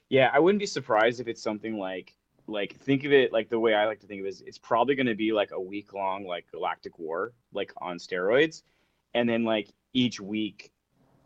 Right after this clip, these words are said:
it'll, like, it'll eventually, there'll be, like, a rotation through. Like, one week it'll be Hoth, next week it'll be, like, the Night Sisters' homeworld, the next week it'll be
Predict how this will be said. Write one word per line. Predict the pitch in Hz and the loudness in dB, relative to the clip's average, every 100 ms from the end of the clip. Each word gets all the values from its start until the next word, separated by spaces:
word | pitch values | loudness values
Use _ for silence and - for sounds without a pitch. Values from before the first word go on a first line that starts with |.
| _ _ - | _ _ -8
it'll, | 113 104 | -6 -4
like, | 98 92 _ _ | -4 -6 _ _
it'll | - 107 | -6 -4
eventually, | 104 107 - | -4 -6 -6
there'll | 104 107 | -6 -4
be, | 104 | -4
like, | 101 | -4
a | 95 | -4
rotation | 90 95 101 95 - 85 | -4 -6 -6 -8 -8 -12
through. | 92 85 | -8 -8
Like, | 80 85 | -8 -8
one | 98 | -8
week | 95 92 | -6 -6
it'll | 95 | -4
be | 90 | 0
Hoth, | 92 87 85 - | 2 2 -2 -8
next | 92 - | -10 -8
week | 104 98 | -10 -6
it'll | 98 | -6
be, | 90 | -4
like, | 85 90 | -4 -4
the | 95 | -6
Night | 90 82 | -6 -8
Sisters' | 87 - 85 | -10 -12 -10
homeworld, | 87 78 76 | -12 -10 -12
the | - | -8
next | 98 92 | -8 -6
week | 104 95 | -8 -6
it'll | 92 | -6
be | 92 90 87 | -4 -2 -4